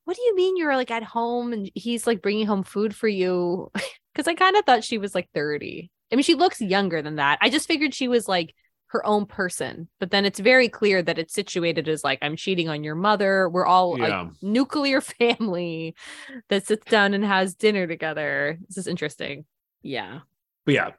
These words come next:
Speaker 2: then she's back to running. Uh, so jump on your treadmills.
Speaker 1: Yeah.
Speaker 2: Um, we get the ambulance and sort of Chekhov's glass pane or pane of glass.
Speaker 1: <laughs> So do
Speaker 3: That's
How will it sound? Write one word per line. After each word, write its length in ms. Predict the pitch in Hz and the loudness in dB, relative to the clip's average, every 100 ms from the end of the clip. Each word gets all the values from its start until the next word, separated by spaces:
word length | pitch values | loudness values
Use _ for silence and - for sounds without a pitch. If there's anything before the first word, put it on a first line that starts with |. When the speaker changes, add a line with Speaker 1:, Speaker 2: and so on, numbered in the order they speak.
| _ | _
Speaker 2:
then 380 | 135 131 131 - - | 2 2 -2 -6 -10
she's 320 | - 135 110 | -2 0 2
back 280 | 107 107 - | 2 0 0
to 100 | 120 | -2
running. 540 | 107 98 90 95 117 _ | 0 0 -2 -6 -12 _
Uh, 220 | - 95 | -6 -4
so 160 | 92 107 | -4 -6
jump 400 | 90 - 101 101 | -6 -2 -2 0
on 100 | 98 | -2
your 80 | 95 | -4
treadmills. 800 | - 98 85 87 87 87 87 - | 0 -2 0 -4 -2 -4 -8 0
Speaker 1:
Yeah. 220 | 202 90 | 2 2
Speaker 2:
Um, 300 | 85 87 - _ - _ | -2 -8 -14 _ -20 _
we 100 | 113 | 0
get 220 | 120 113 | 2 2
the 100 | 110 98 | 0 0
ambulance 580 | 113 113 127 127 110 | 0 0 -2 -2 -4
and 200 | 113 107 | -4 -4
sort 160 | - 101 | -4 -4
of 180 | 92 - - | -4 -6 -12
Chekhov's 680 | - 113 - 110 104 - | -4 -2 0 0 -2 -6
glass 600 | - 95 101 104 101 98 | -14 -8 0 2 0 -2
pane 420 | - 113 101 101 - | -6 -4 -4 -6 -4
or 380 | 101 90 76 - - - | -4 -4 -6 -18 -18 -2
pane 160 | 117 | -2
of 100 | 101 | -2
glass. 680 | 87 98 92 95 - - - _ _ | -2 0 2 0 -4 -14 -16 _ _
Speaker 1:
<laughs> 0 | 339 - - _ - _ _ _ _ 453 494 453 | -18 -16 -18 _ -20 _ _ _ _ -6 -6 4
So 100 | 403 | 8
do 20 | |
Speaker 3:
That's 160 | 415 | 8